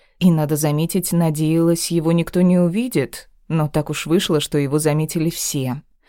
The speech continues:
Разве что Боря не видел, потому что увлечённо размахивал руками в воде.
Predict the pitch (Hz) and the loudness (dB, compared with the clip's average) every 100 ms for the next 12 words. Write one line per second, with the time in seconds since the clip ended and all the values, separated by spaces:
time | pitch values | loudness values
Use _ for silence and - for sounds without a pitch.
0 | _ _ _ 233 208 208 - 208 190 269 | _ _ _ 0 2 2 0 0 4 4
1 | 254 185 143 139 139 135 143 139 143 - | 6 4 2 0 -2 -2 -2 -2 -2 0
2 | 156 147 147 160 151 143 147 156 151 147 | 0 0 -2 0 0 0 0 0 -2 -2
3 | 147 147 147 147 135 131 139 139 135 135 | 0 0 0 0 0 -2 -2 -2 -2 -6